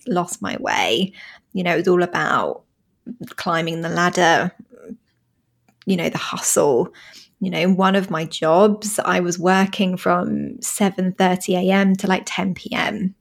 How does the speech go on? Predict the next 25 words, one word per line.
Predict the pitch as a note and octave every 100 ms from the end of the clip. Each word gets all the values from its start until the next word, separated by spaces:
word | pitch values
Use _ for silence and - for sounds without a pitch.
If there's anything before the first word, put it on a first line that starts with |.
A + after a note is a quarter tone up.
| _
pure | - G#3 F#3
work, | F3+ F3 E3 -
hardly | - F#3 F#3 E3+
any | E3
breaks, | - C#3+ G#2+ - - - - - _
all | G3 F#3
coffee, | - F3+ - -
all | F#3+ F#3
alcohol, | - - - - -
you | -
know, | D#3
that | - E3+ -
lifestyle. | F3+ F#3 - - C2+ D#2+ F3+ C#3 - - - - -
Um, | F#3 F3
and | F#3+
it |
got | G3 B3+
to | B3+
a |
point | F#3 F#3 -
where | E3
I |
was | E3+
burning | - F3 E3 E3
out. | - - - -